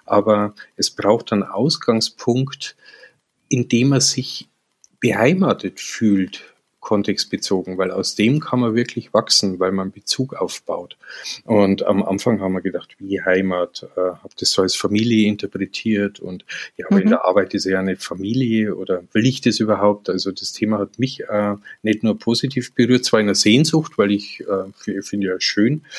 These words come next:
Speaker 1: eine Heimat zu haben, aber ich hab das Gefühl, irgendwie nicht wirklich in mir und darum hat's mich irritiert. Und umso länger, dass ich in dem Projekt tätig war,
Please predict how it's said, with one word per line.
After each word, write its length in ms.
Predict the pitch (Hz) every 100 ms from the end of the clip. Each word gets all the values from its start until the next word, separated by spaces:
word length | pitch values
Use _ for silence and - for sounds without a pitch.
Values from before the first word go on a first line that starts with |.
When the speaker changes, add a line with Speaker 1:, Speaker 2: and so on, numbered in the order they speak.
| - -
Speaker 1:
eine 140 | 98
Heimat 300 | 104 117 135
zu 240 | - 127 123
haben, 440 | 117 120 110 107
aber 360 | 104 98 98 _ - - - - - -
ich 400 | 107 - - -
hab 180 | 104 -
das 200 | 139 -
Gefühl, 560 | 127 - - 139 156 151 _ _ -
irgendwie 420 | 131 135 131 127
nicht 240 | 127 123
wirklich 420 | 120 123 - 127 123
in 180 | 131
mir 240 | 139 135 139
und 340 | - 107 -
darum 180 | 113 113
hat's 200 | 113 -
mich 140 | 113
irritiert. 600 | 107 110 107 - 120 98 _ - - - - -
Und 520 | 101 101 101 - - -
umso 440 | 139 131 131 123
länger, 480 | 113 104 101 120 143
dass 240 | 139 107 117
ich 80 |
in 60 | 110
dem 140 | 110
Projekt 340 | 110 104 107 -
tätig 420 | 107 104 143 -
war, 320 | 113 135 156